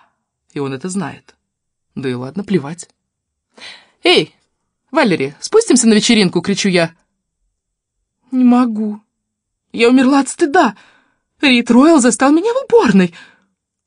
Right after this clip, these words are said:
стонет она через открытую дверь. «Придурок уже ушел. К тому же наверняка это самое приятное и пристойное зрелище из всего, что он сегодня видел».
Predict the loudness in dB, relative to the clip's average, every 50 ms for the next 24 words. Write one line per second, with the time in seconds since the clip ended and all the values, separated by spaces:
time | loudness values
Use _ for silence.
0 | _ _ _ _ _ _ -16 -12 -8 -6 -6 -6 -6 -6 -4 -4 -4 -4 -6 -6
1 | -6 -6 -6 -8 -8 -8 -8 -6 -6 -6 -6 -4 -4 -6 -6 -6 _ _ _ _
2 | _ _ _ _ _ _ _ _ _ _ _ _ _ _ _ _ _ -2 0 2
3 | 2 2 2 2 2 2 2 2 2 2 2 0 0 0 0 -2 -6 _ _ _
4 | _ _ _ _ _ _ _ _ _ _ _ _ _ _ _ _ _ _ _ _
5 | -8 -2 0 2 2 2 2 2 2 2 2 0 2 2 0 0 0 0 0 2
6 | 2 2 2 0 2 2 2 2 2 2 0 0 0 0 -2 -2 0 2 2 2
7 | 2 2 0 0 0 0 2 2 2 0 -2 -2 0 2 2 2 2 2 0 2
8 | 2 2 2 2 2 2 2 2 0 2 0 0 -2